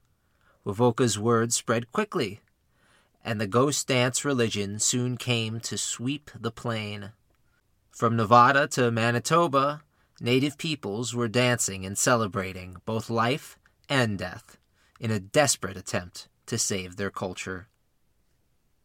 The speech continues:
For hundreds of years now, indigenous people have suffered and died at the hands of Europeans, who arrived with colonization, religious conversion, and cultural assimilation in mind.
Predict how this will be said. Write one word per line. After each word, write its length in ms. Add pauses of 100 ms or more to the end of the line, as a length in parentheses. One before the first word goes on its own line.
(300)
For 160
hundreds 360
of 120
years 360
now, 420 (140)
indigenous 540
people 440
have 100
suffered 420
and 140
died 400
at 100
the 80
hands 340
of 140
Europeans, 960 (300)
who 120
arrived 520
with 180
colonization, 1200
religious 460
conversion, 680
and 180
cultural 560
assimilation 800
in 140
mind. 540